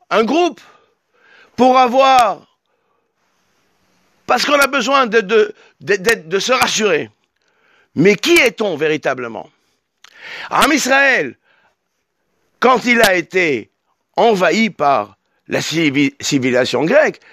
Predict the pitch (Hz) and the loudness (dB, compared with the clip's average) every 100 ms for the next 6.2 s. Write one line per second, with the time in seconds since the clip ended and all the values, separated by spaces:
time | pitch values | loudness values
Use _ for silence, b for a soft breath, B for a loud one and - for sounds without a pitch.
0 | b b b b _ _ _ _ _ - | b b b b _ _ _ _ _ -20
1 | - - - 311 349 277 277 196 240 254 | -20 -20 -2 2 2 2 0 -2 -2 0
2 | 180 131 _ _ _ _ _ - 135 - | 0 -4 _ _ _ _ _ -12 -10 -6
3 | 165 160 131 139 - 131 254 302 285 262 | -4 0 2 0 0 -2 -2 -2 -4 -2
4 | 240 233 190 175 156 123 95 b b b | 0 0 -2 -2 -2 -2 -4 b b b
5 | - 151 196 196 170 175 - 214 220 175 | -8 -6 -2 -2 -2 -4 -4 -2 0 0
6 | 117 | -2